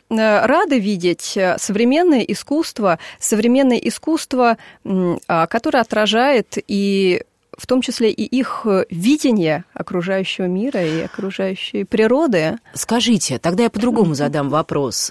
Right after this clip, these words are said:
Speaker 2: Когда, например, мы оказываемся где-нибудь в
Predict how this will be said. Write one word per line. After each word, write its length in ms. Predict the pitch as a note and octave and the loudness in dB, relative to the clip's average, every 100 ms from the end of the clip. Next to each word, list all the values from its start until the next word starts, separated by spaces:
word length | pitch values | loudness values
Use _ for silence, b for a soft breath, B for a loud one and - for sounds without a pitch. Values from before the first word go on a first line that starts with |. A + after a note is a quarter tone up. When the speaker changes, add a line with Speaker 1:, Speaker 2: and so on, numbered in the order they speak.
| - | -4
Speaker 2:
Когда, 380 | F3 F3 F3+ C#4 | -2 0 2 2
например, 560 | A#3+ A#3+ A#3+ A3+ E3 | 2 2 2 4 2
мы 220 | D#3 F#3+ A3 | 2 2 2
оказываемся 680 | A3+ F#3 D3 C#3+ A#2+ - C#3 | 2 0 0 -2 -2 -4 -6
где-нибудь 840 | D3+ G3+ G#3+ F3+ G3+ G#3+ - - | -2 2 2 2 0 -2 -2 -2
в 540 | E3 D#3+ E3 F#3 F#3+ | -2 -2 0 2 2